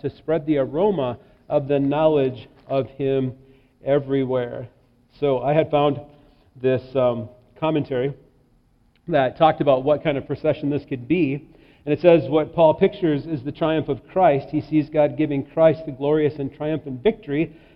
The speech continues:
as the word of God is proclaimed throughout the world." So William Barclay, who wrote a commentary, helps us see the picture in mi-, in the mind of Paul and his readers when he used the word triumph.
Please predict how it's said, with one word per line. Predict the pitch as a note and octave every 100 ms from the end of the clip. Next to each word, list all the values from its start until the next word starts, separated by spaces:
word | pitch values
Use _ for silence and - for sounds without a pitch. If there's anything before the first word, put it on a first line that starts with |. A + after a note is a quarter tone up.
| -
as | C3+
the | C3+
word | D3 D#3+
of | D3
God | D3 D3
is | C#3+
proclaimed | - C#3+ - D3+ C3+
throughout | C#3 D3 D3
the | C3
world." | C3 D#3+ C3 C3+ C3 - _ _ _ _
So | - D#3+ C#3+ - D3 -
William | C3+ F#3+ F3
Barclay, | D3 F3 F3 C3 C3+ C#3+ -
who | C3
wrote | B2
a | A2+
commentary, | C#3+ C3 G#2+ B2+ C#3 - - _
helps | E3 E3
us | D#3+ -
see | F3
the | C#3+
picture | - G3 - D#3+ D#3 D#3 - -
in | D3+
mi-, | D3 D3+ D#3+
in | D3+
the | D3
mind | D3 D#3+
of | C#3+ -
Paul | - F#3+ D#3 D3
and | - D3
his | C#3
readers | D#3 F#3+ D3+ D3 -
when | D#3 D3
he |
used | D3+ D3 C#3
the | D3+
word | C#3 C3+ C3+
triumph. | - D3+ C3 C3